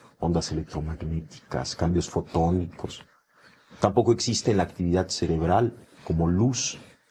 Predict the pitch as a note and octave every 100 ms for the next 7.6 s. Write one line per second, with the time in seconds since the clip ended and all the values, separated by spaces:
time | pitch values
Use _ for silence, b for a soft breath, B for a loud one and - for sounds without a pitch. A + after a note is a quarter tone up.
0 | _ _ _ - - F#2+ G2+ A#2 C3+ E3+
1 | - - - - - - - - G2 A2
2 | C#3 - G#2 F#2+ F#2 F2+ G2+ A#2+ - -
3 | F2+ E2+ - - - G2 G2 C3 - F#2
4 | - - F#2+ F#2+ - D3 E3 - - -
5 | _ _ _ _ - - _ _ _ -
6 | G2 F#2+ G2+ G2+ G#2 - G#2 G2+ F#2 E2+
7 | - F2 F2+ C3+ F3+ -